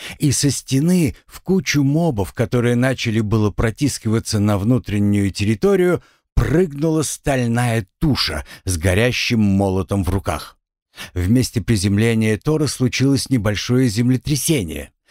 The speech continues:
Враги не удержались на ногах и попадали на расплавленный камень. У ближайших монстров прошёл дебаф ошеломления. Десять секунд они обездвижены.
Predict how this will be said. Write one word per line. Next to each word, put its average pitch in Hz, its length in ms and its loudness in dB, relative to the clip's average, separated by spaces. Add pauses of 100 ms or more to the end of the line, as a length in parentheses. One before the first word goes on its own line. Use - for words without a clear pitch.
(200)
Враги 113 460 2
не 123 140 2
удержались 110 720 -2
на 113 100 0
ногах 110 440 0 (140)
и 180 120 0
попадали 147 640 0
на 131 160 2
расплавленный 101 920 -2
камень. 73 520 -6 (420)
У 120 100 2
ближайших 107 720 0
монстров 139 640 -2
прошёл 123 420 0
дебаф 131 540 -2
ошеломления. 127 880 -2 (440)
Десять 113 500 0
секунд 131 480 0
они 104 260 0
обездвижены. 120 840 -2